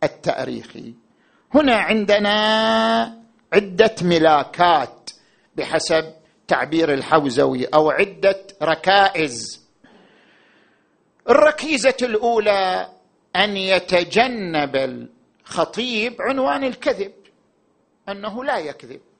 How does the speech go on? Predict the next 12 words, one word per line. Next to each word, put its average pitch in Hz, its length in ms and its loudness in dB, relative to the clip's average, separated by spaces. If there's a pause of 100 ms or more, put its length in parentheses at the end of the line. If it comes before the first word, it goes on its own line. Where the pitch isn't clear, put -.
(280)
كيف 285 220 0
يتجنب 233 480 2
عنوان 226 380 0
الكذب؟ 220 720 -2 (1300)
إما 277 480 4
بقصد 247 540 0
الإنشاء 220 960 2 (680)
أو 302 260 6
بقصد 240 600 0
الإخبار 202 1040 2
عن 254 260 4
الكتاب 220 1040 2